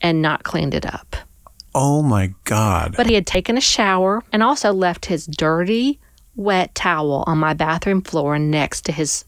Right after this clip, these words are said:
Speaker 1: dried throw up.
Speaker 2: Wow. I mean, that is stunning. I mean, it's, it's, I believe you, but it's, it's unbelievable.
Speaker 1: It's unbelievable, isn't it? I mean, Ben, I mean,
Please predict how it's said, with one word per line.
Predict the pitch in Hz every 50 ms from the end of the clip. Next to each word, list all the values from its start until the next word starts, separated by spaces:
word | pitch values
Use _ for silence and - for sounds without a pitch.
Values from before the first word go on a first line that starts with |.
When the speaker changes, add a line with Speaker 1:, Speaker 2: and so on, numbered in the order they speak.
| - -
Speaker 1:
dried | - - 170 165 165 151 143 147 151 -
throw | - - 160 143 135 -
up. | 101 - - - - - - _ - -
Speaker 2:
Wow. | - - - - - - - 123 117 113 - - - - - _ _ _ _ _
I | - 131
mean, | 127
that | 143 143 127
is | 107 -
stunning. | - - - - 104 95 95 92 92
I | 104
mean, | 131 147 151
it's, | 160 156 147 - - - -
it's, | 156 151 - - - - - - _ _ _ - _ _ _ -
I | - 143 143
believe | 143 143 147 165 196 208 156
you, | 123 117 107
but | 104 110 113
it's, | 110 - - - - - _ -
it's | 135 - -
unbelievable. | 151 147 143 147 156 196 226 190 - -
Speaker 1:
It's | 370 - -
unbelievable, | 349 359 339 330 330 349 339 294 269 285
isn't | 381 381 370 349
it? | 339 311 -
I | 311
mean, | 311 330 330 269
Ben, | 254 330 330 339 339 311 269 - - _ _ _ -
I | 311
mean, | 320 320 320 311 302 294 277